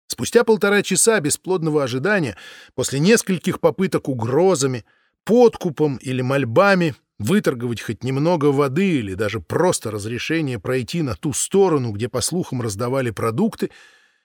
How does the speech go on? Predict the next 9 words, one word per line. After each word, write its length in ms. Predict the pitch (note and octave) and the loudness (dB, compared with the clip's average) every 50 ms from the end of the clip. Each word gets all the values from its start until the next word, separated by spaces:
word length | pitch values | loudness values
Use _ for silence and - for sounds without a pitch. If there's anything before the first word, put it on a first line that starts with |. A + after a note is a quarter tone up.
| _ _ _ _ _ | _ _ _ _ _
сердитый 540 | - A#2 G#2+ A#2 A#2+ E3+ B3 A3+ - A3 - | -8 -6 -4 0 2 2 2 4 4 2 0
пикет 480 | - F3 D#3+ - - G#3+ A3 G#3+ - | 2 -2 -4 -2 2 2 2 2 0
погрузился 640 | - D#3 C3 C3 C#3+ B2+ A#2 D3 F3+ E3+ - - D#3 | -4 -6 -2 -2 -2 -2 0 0 -2 0 0 -2 -2
в 120 | B2+ A#2+ | -2 0
уныние 540 | C3+ C#3 C#3+ E3 G3+ A3 G#3 F3+ D#3 A#2 - - _ _ _ _ _ _ _ _ _ _ _ _ _ - | 0 0 2 2 4 4 4 4 2 -2 -4 -10 _ _ _ _ _ _ _ _ _ _ _ _ _ -12
и 60 | F#2+ | -10
пикетом 600 | - B2+ G2+ - - A3 A3 - G3+ F3 D3+ C3+ | -8 -8 -6 2 4 4 4 4 2 0 0 -2
быть 220 | D#3+ F3 - - | -4 -6 -6 -8
перестал, 840 | _ - A#2+ C3 B2 A#2+ G2+ - - - - - F#2 E2 D2+ D2 - | _ -8 -6 -4 -4 -4 -2 -4 -4 -4 -8 -10 -10 -10 -10 -12 -16